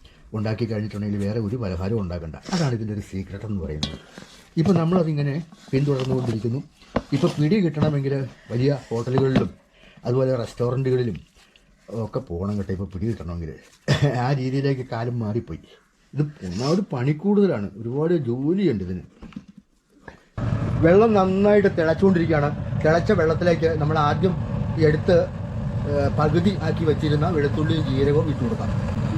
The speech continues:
ആ കൂട്ടത്തിൽ ഒരല്പം ചെറിയ ഉള്ളിയും കൂടെ ഉണ്ട്. ഉണ്ടയെല്ലാം ഊറ്റി കഴിഞ്ഞു. ഇനിയിപ്പോൾ ഈ വെള്ളത്തിലേക്ക്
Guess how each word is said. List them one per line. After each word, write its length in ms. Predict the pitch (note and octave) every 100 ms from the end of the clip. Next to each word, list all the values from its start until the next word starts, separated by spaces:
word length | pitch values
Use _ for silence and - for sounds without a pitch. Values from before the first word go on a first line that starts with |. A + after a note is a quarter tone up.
| D#3
ആ 40 | E3+ D#3
കൂട്ടത്തിൽ 320 | D#3+ E3 E3+ E3 - - - - D3+
ഒരല്പം 480 | D3+ C#3+ - F3+ - -
ചെറിയ 220 | D3+ D3 D#3
ഉള്ളിയും 220 | D#3+ E3+
കൂടെ 120 | D#3+ B2+
ഉണ്ട്. 120 | D#3+ E3 - - - - - - - - - -
ഉണ്ടയെല്ലാം 320 | D#3+ G3+ G3+ F#3
ഊറ്റി 200 | E3+ G#3
കഴിഞ്ഞു. 240 | E3 D3 E3+ - - - E3+
ഇനിയിപ്പോൾ 380 | F#3+ G3 F#3 F3+ - - - - - F#3
ഈ 60 | F#3
വെള്ളത്തിലേക്ക് 580 | E3 F3 F#3+ G3 G3+